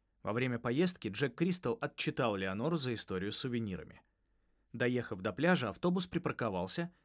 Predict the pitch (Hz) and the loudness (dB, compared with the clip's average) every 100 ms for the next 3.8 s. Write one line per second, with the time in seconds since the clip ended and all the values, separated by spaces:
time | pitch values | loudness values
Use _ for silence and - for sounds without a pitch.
0 | _ - 101 156 202 - 156 180 156 143 | _ -4 -2 0 0 2 4 4 2 2
1 | 127 110 - 101 - 165 135 110 110 120 | 0 -2 -4 -4 0 0 2 0 -2 0
2 | 127 104 101 98 - 196 180 104 110 120 | 0 -2 -4 -4 -2 -2 -2 -4 -4 -2
3 | 151 151 147 123 110 98 - | 2 2 2 0 -4 -4 -6